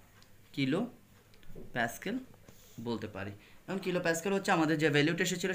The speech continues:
সেটাকে আমরা কি করেছি? এক হাজার দ্বারা ভাগ করে দিয়েছি, সেজন্য আমাদের মানটা চলে এসেছে কিসে? কিলো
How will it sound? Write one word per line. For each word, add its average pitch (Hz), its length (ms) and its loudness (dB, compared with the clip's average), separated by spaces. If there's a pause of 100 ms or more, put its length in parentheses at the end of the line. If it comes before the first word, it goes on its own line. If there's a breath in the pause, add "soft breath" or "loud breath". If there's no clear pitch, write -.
সেটাকে 170 260 0
আমরা 165 200 2
কি 156 140 2
করেছি? 160 240 0 (420 loud breath)
এক 127 100 0
হাজার 151 180 2
দ্বারা 151 220 2
ভাগ 147 180 2
করে 147 200 2
দিয়েছি, 147 260 0 (380 loud breath)
সেজন্য 147 360 2
আমাদের 139 260 2
মানটা 135 260 4
চলে 143 200 4
এসেছে 156 280 -2
কিসে? 156 200 0 (460 loud breath)
কিলো 147 240 6